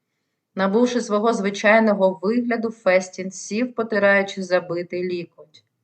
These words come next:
Досить перевтіли на порожній шлунок. Як йому зараз не вистачало його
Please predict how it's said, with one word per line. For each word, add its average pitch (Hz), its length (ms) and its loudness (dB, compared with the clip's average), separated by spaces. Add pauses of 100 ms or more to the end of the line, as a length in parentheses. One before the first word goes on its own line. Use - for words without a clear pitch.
(680)
Досить 208 680 2
перевтіли 202 680 0
на 202 120 0
порожній 180 680 -2
шлунок. 160 540 -12 (760)
Як 285 300 4
йому 226 240 2
зараз 208 480 4
не 190 80 -2
вистачало 190 720 2
його 180 360 -4